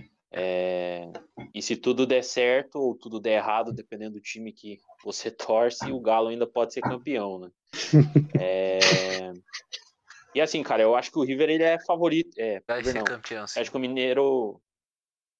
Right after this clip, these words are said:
Speaker 1: ah, pô, pode ser. Tem um elenco, acho que ao lado do Flamengo, é os dois melhores elencos da Libertadores ali, ao, ao lado do Palmeiras, tá? Acho que esses três times têm os três melhor-, melhores elencos, na minha opinião, e, e acho que, assim, o,
Speaker 3: A
Speaker 1: o
Speaker 3: diferença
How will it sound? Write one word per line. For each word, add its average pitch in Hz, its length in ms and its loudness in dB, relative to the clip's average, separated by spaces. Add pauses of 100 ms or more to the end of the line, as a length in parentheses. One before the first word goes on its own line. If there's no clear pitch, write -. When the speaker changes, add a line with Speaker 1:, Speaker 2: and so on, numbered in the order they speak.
(500)
Speaker 1:
ah, - 220 2
pô, 120 180 0
pode 135 320 0
ser. 165 400 2
Tem 117 120 -2
um 113 80 0
elenco, 123 720 -2 (120)
acho 110 140 -6
que - 80 -4
ao 120 60 2
lado 123 160 2
do 120 60 -12
Flamengo, 120 460 -2
é 175 120 4
os 160 120 -6 (140)
dois 127 160 0
melhores 160 300 -2
elencos 135 200 -8
da 139 60 -4
Libertadores 117 640 -4
ali, 98 260 -10 (360)
ao, 101 220 -8
ao 117 120 2
lado 123 180 2
do 110 100 -6
Palmeiras, 110 500 0
tá? 104 100 -10
Acho 107 160 -8
que 131 60 -14
esses 117 200 -14
três 151 220 -4
times 151 240 -10
têm 143 100 -4
os 131 180 -8
três 135 180 -2
melhor-, 135 380 0 (200)
melhores 127 340 2
elencos, 131 320 0
na 127 80 -6
minha 123 120 -4
opinião, 107 500 -8
e, 92 120 -16 (600)
e 123 100 2
acho 139 200 0
que, 170 60 0
assim, 147 280 -4
o, 110 140 -2
Speaker 3:
A 117 40 0
Speaker 1:
o - 20 0
Speaker 3:
diferença 117 420 0